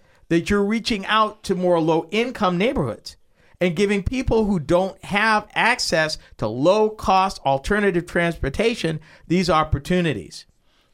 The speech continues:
And there's an, and they've got a challenge. Here's what, uh, the recent, uh, a recent article from the San Francisco Examiner <laughs> said that, uh, just a hundred and forty-six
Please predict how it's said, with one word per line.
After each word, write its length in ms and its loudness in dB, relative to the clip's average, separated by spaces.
And 220 0
there's 160 2
an, 220 -6
and 180 2
they've 160 4
got 160 2
a 40 0
challenge. 540 -2
Here's 320 0
what, 320 0
uh, 320 2
the 140 -6
recent, 460 -2
uh, 220 -8
a 60 -6
recent 320 -2
article 440 0
from 200 -6
the 60 -6
San 300 -2
Francisco 500 -4
Examiner 500 -2
<laughs> 40 -14
said 500 0
that, 380 0
uh, 300 0
just 440 -2
a 100 -2
hundred 360 0
and 100 -6
forty-six 1300 -2